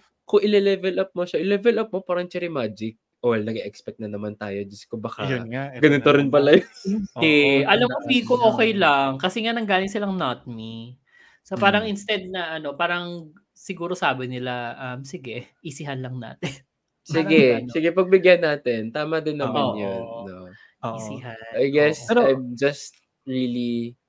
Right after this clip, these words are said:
Speaker 1: okay, nagawa na to eh. Nagawa na nila to eh. Yung
Speaker 2: Mm-mm.
Speaker 1: ganon. Baba,
Speaker 2: Baka
Speaker 1: that's
Speaker 2: mataas
Speaker 1: enough.
Speaker 2: lang eh. Mataas lang din talaga expectations from
Speaker 1: Oo, dahil favorite ko lang talaga sila. Although gusto
Speaker 3: Oh,
Speaker 1: ko
Speaker 3: well,
Speaker 1: na ginamit nila yung kanta nila.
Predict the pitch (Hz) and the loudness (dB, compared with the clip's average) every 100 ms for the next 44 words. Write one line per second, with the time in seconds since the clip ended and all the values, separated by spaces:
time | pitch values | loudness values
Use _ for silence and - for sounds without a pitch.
0 | _ _ _ 131 127 143 123 117 123 127 | _ _ _ -10 -4 0 0 0 0 4
1 | 131 127 131 123 127 113 104 101 113 123 | 6 6 2 0 0 0 -2 -4 -2 2
2 | 127 131 135 131 123 127 117 107 117 151 | 2 2 2 2 0 0 0 -2 2 6
3 | 123 160 131 127 123 123 131 _ _ _ | 8 8 8 4 2 -4 -10 _ _ _
4 | _ _ _ _ _ _ _ - 104 98 | _ _ _ _ _ _ _ -16 -12 -12
5 | - 117 147 180 190 175 175 175 156 143 | -12 -2 0 4 4 4 4 4 4 4
6 | 151 151 143 147 139 127 123 120 113 104 | 2 4 2 2 0 0 0 0 -2 -6
7 | - 107 101 95 95 110 110 110 - - | -8 -8 -8 -10 -10 -14 -14 -16 -16 -2
8 | 135 120 113 117 92 110 123 147 131 135 | 2 2 0 -6 -2 2 4 4 4 2
9 | 139 135 127 123 120 113 110 110 101 104 | 2 0 0 0 -4 -4 -6 -8 -8 -10
10 | - - 202 240 214 240 220 254 190 190 | -12 6 8 8 6 6 8 8 6 4
11 | 208 208 214 202 185 196 202 208 214 185 | 4 4 2 4 6 6 4 2 4 2
12 | 127 120 123 110 | 2 2 -2 -10